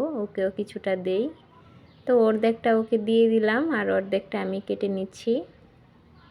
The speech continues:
আর আমরা কিন্তু শহরে সবাই লাউ খাই,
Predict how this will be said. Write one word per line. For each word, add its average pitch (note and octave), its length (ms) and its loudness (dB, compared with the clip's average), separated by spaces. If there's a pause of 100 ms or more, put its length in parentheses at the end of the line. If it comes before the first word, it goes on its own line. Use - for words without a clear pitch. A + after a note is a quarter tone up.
(1300)
আর G#3+ 180 2
আমরা G#3+ 300 4
কিন্তু A#3 300 0 (160)
শহরে A3+ 460 2
সবাই B3+ 400 2 (300)
লাউ G#3+ 360 4
খাই, G#3 320 -2